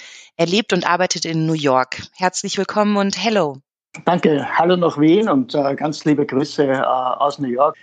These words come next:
Speaker 2: in, ähm, eigentlich normalerweise wunderschönen Brooklyn.
Speaker 1: Michael, wie lebt es sich zurzeit in New York?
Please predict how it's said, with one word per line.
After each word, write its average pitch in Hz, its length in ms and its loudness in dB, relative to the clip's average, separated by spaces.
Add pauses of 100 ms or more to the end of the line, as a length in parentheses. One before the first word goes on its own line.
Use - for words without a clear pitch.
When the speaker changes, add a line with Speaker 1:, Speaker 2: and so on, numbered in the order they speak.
(120)
Speaker 2:
in, 120 280 -2
ähm, 117 340 -2
eigentlich 131 520 -4
normalerweise 139 540 0
wunderschönen 135 520 0
Brooklyn. 117 440 -6 (600)
Speaker 1:
Michael, 190 420 -2 (120)
wie 208 80 -6
lebt 214 220 -6
es 233 120 -6
sich 202 160 -8
zurzeit - 420 -8
in 165 120 -6
New 165 80 -4
York? 151 440 -6